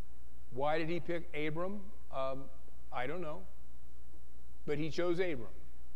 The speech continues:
He chose Abram to be the father of many nations. Now, God knew in order him, for him to be, to be the father of many nations, 'cause you know his story, he, he was fatherless.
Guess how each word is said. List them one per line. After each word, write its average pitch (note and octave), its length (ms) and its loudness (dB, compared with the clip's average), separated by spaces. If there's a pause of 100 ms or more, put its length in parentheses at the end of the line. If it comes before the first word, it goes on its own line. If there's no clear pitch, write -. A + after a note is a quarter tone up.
(100)
He E3 140 0
chose F#3 320 2 (120)
Abram D#3 440 2 (240)
to D#3+ 100 0
be D#3 160 0
the C#3+ 140 0
father D#3+ 420 2
of B2 100 0
many C#3 220 0
nations. - 560 0 (640)
Now, D#3+ 160 2
God F3 400 2
knew G3 640 2
in D3+ 120 0
order E3+ 280 0
him, F3 360 0 (180)
for D#3 140 0
him F#3 280 0
to D#3+ 300 0
be, D#3+ 460 0 (380)
to D#3+ 160 0
be A#3+ 260 2
the G3+ 160 2
father C3+ 400 2
of A#2+ 100 0
many B2 240 0
nations, A2+ 580 0 (1000)
'cause F#3 140 0
you A#3+ 80 0
know G3 160 0
his D3 220 0
story, C3 440 0 (1120)
he, C#3+ 140 -10
he E3 380 -6
was E3 200 -4
fatherless. A#2+ 800 0